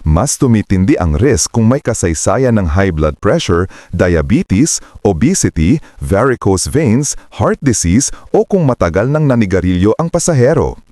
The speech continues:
Ang mas delikado, kapag humiwalay ang clot at pumunta sa baga, maaari itong magdulot ng pulmonary embolism, isang kondisyon na nagdudulot ng biglaang hirap sa paghinga, pananakit ng dibdib,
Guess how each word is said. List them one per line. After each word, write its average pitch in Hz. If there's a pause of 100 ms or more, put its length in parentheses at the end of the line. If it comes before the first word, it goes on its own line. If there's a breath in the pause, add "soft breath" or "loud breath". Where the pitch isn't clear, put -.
(440 loud breath)
Ang 90
mas 95
delikado, 110 (240 loud breath)
kapag 190
humiwalay 107
ang 113
clot 113
at 101
pumunta 95
sa 110
baga, 120 (240 loud breath)
maaari 131
itong 156
magdulot 117
ng 98
pulmonary 143
embolism, 120 (240 loud breath)
isang 120
kondisyon 107
na 139
nagdudulot 110
ng 95
biglaang 87
hirap 98
sa -
paghinga, 87 (240 loud breath)
pananakit 131
ng 95
dibdib, 98